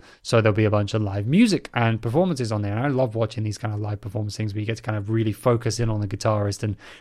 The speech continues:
obviously live music in any form is great, but in these virtual events, I feel it can work really well to have the,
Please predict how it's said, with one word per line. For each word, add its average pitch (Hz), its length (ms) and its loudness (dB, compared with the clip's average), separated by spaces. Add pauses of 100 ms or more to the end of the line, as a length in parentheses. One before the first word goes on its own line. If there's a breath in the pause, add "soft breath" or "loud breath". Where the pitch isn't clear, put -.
obviously 92 340 -10
live 101 260 4
music 104 280 2
in 110 60 2
any 120 160 6
form 107 220 -2
is 95 80 -6
great, 107 240 -2
but 160 60 0
in 196 60 2
these 151 140 4
virtual 131 380 2
events, 101 260 -2
I - 80 0
feel 120 220 0
it 113 80 -4
can 110 120 -4
work 117 280 2
really 113 360 2
well 110 300 4
to 110 160 0
have 104 240 -2
the, 110 240 4